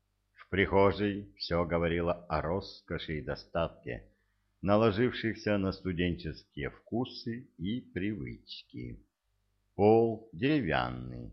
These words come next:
покрытый толстым слоем полиуретана. Стены белого цвета, везде греческие коврики,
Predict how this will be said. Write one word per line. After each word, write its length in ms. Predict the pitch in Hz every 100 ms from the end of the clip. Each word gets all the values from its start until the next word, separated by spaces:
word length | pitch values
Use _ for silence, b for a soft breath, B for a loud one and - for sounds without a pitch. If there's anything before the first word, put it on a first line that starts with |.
| -
покрытый 600 | 80 80 78 87 104 123
толстым 560 | 117 78 92 - 131 131
слоем 540 | - 85 92 101 107
полиуретана. 1200 | - 85 90 95 101 101 110 - 69 60 113 110 _ _ _ _ _ _ _ -
Стены 720 | - - 104 101 104 104 110 _ _ _
белого 540 | 71 90 101 120 127 131
цвета, 800 | - - 82 76 - 71 69 64 _ _ _ _ _ _
везде 560 | 82 87 64 71 90 104
греческие 680 | 85 78 73 80 - - 65
коврики, 800 | - 85 87 90 87 - 87